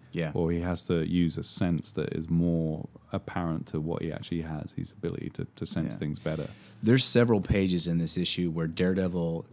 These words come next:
Speaker 1: kind of fights one-on-one with Doom.
Speaker 2: Mm-hmm.
Speaker 1: Um, so actually, this is issue forty.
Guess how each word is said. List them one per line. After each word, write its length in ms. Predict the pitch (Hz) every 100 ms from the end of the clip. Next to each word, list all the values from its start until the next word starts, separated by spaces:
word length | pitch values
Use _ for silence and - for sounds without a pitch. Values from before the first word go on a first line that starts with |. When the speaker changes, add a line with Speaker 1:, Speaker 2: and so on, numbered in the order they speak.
| - -
Speaker 1:
kind 160 | 104 92
of 60 |
fights 240 | 95 87 85
one-on-one 880 | 87 95 90 87 85 87 87 87 - - - -
with 380 | 98 98 90 -
Doom. 360 | 92 87 90 - -
Speaker 2:
Mm-hmm. 180 | 107 101
Speaker 1:
Um, 280 | 101 87 85
so 460 | - 123 107 90 - - -
actually, 260 | 110 104 110
this 160 | 104 107
is 160 | 90
issue 280 | 104 90 87
forty. 560 | - - 95 87 82